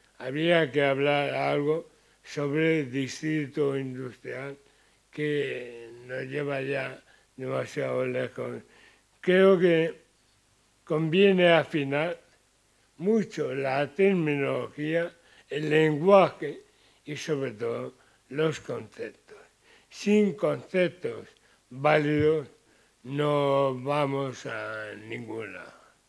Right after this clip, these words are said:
Y con conceptos excesivamente generalistas hacemos un flaco favor, no solo al anali-, al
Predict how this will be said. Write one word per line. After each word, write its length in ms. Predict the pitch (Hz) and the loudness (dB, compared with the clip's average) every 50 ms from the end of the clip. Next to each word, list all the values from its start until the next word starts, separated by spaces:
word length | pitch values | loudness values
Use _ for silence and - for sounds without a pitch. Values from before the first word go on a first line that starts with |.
| _ _ - - _ _ | _ _ -20 -20 _ _
Y 120 | - 143 139 | -10 -10 -6
con 360 | 123 160 156 151 147 139 - | -2 0 0 0 0 -2 -2
conceptos 800 | - 147 147 135 - - 185 175 175 151 127 - 123 113 107 - _ _ _ _ _ _ _ | -4 -4 -4 -4 -6 -4 -2 -2 -2 -2 -4 -8 -16 -16 -16 -16 _ _ _ _ _ _ _
excesivamente 1300 | - 165 165 147 - - 170 160 147 - - 208 202 190 180 175 170 170 180 180 170 139 131 135 127 127 - _ _ - - _ _ - | -6 -6 -6 -6 -6 -6 -6 -6 -4 -2 2 4 6 6 6 4 4 2 2 0 0 -2 -6 -10 -12 -12 -14 _ _ -20 -20 _ _ 2
generalistas 1160 | - 208 220 214 202 175 147 135 127 123 120 123 127 139 139 131 - - - 196 190 208 - - - - _ _ _ _ _ _ - _ - | 6 8 8 8 8 8 6 6 6 4 4 2 -2 -2 -4 -4 -6 -2 0 0 0 0 -2 -8 -18 -20 _ _ _ _ _ _ -20 _ -12
hacemos 680 | - 135 135 - 185 175 170 165 165 156 139 - - | -12 -12 -8 -4 -2 0 0 0 0 -2 -4 -4 -4
un 260 | 175 180 190 185 - | -2 -2 -2 -2 -4
flaco 680 | - - 202 190 185 180 147 131 147 123 120 117 117 _ _ - - _ _ | -2 0 2 2 2 0 0 -2 -6 -6 -6 -10 -14 _ _ -20 -20 _ _
favor, 640 | - - 143 143 135 131 127 117 107 101 101 - _ _ _ _ _ _ _ - | -14 -6 -2 0 0 2 0 0 -2 -4 -8 -12 _ _ _ _ _ _ _ -4
no 280 | 165 190 226 240 233 196 | 4 8 10 10 10 10
solo 420 | - - 208 202 196 180 165 160 | 8 4 6 6 8 8 8 6
al 320 | 156 151 143 147 147 147 | 6 6 4 2 0 0
anali-, 600 | 143 143 147 151 156 156 160 160 151 135 131 135 - _ - - - - _ | 0 0 0 0 0 0 0 0 -2 -4 -6 -12 -16 _ -20 -20 -20 -18 _
al 480 | - 143 151 165 160 156 156 151 135 | 0 4 6 6 6 4 2 -2 -6